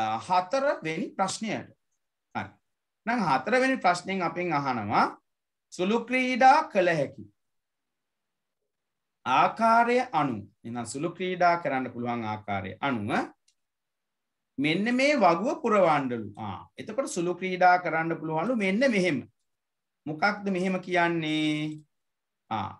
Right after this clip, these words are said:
සුළු ක්‍රීඩා කළ හැකි ආකාරය අනුව පහත වගුව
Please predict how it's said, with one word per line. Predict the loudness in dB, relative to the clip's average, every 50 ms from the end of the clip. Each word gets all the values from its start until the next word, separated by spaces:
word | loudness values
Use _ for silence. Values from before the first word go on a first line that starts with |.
| _ _ _ _ _ _ _ _ _ _ _ _ _ _ _ _ -20
සුළු | -20 -18 -14 -8 -6 -4 -4 -4 -6
ක්‍රීඩා | -6 -6 -6 0 2 4 4 4
කළ | 2 0 0 2
හැකි | 2 2 0 0 -2 -6 -8 -6 -2 0
ආකාරය | 2 2 2 2 2 2 2 2 0
අනුව | -2 -2 -2 -4 -6 -4
පහත | -2 0 0 0 2 2 0 0 0 -4 _ _
වගුව | -6 -6 -6 -4 -4 -2 0